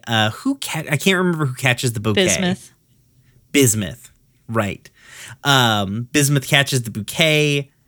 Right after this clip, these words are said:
Speaker 1: It is a really great time. Garnet comes up to Steven and he,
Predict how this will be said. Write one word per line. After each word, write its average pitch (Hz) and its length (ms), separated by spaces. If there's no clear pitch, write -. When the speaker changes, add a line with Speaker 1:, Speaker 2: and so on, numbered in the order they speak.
Speaker 1:
It 151 280
is 127 640
a 127 100
really 131 440
great 120 340
time. 104 400
Garnet 165 340
comes 151 320
up 135 180
to - 220
Steven 185 520
and 127 100
he, 131 280